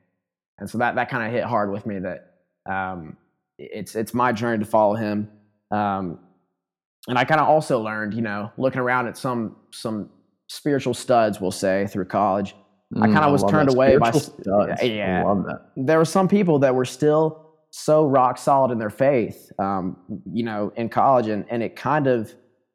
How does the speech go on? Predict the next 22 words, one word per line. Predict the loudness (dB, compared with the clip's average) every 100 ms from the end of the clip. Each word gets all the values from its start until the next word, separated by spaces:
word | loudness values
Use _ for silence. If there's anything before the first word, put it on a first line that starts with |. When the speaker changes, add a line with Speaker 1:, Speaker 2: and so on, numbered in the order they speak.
| -4
Speaker 1:
it, | 0
it | 2
was | 0
so | 2 4
awesome | 4 4 2
to | -4
see, | 0 2 4 2 0
but | 0
I | 2
guess | 2 -2
I |
kinda | -4 -4 -6
construct, | -6 -6 -2 -2 -2 -4
I, | -4 -8 _
I | -6
kinda | -4 -6
struggled | -2 0 2 0 -4
comparing | -4 0 0 0
my | -4
path | 0 0 0 -2
to |
theirs, | -2 0 0 -2 -6